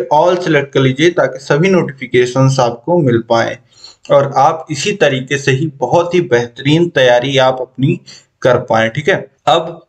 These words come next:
इसी तरीके से सभी विषय हमने आपको पढ़ाए हैं, सभी विषयों का लिंक आपको नीचे डिस्क्रिप्शन में मिल जाएगा। आप सभी विषयों को यहाँ पे YouTube पे फ्री में पढ़ सकते हैं या फिर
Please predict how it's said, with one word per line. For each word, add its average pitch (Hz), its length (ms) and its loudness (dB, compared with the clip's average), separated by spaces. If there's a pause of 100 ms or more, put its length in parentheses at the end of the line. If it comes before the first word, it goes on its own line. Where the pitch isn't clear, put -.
इसी 151 240 0
तरीके 160 360 -2
से 165 120 -4
सभी 151 380 2
विषय 147 300 0
हमने 143 320 0
आपको 135 280 0
पढ़ाए 123 340 0
हैं, 151 140 0
सभी 139 300 -2
विषयों 139 320 -4
का 139 120 2
लिंक 131 380 -4
आपको 123 300 0
नीचे 120 280 -2
डिस्क्रिप्शन - 460 -8
में 123 140 0
मिल 127 260 2
जाएगा। 135 420 2 (440)
आप 127 160 0
सभी 131 280 -2
विषयों 139 380 -2
को 147 240 2
यहाँ 123 280 0
पे 147 220 -2
YouTube 127 480 0
पे 143 100 0
फ्री 135 260 -2
में 143 180 0
पढ़ 143 140 0
सकते 143 340 -4
हैं 156 160 2 (120)
या 156 180 2 (160)
फिर 120 200 -2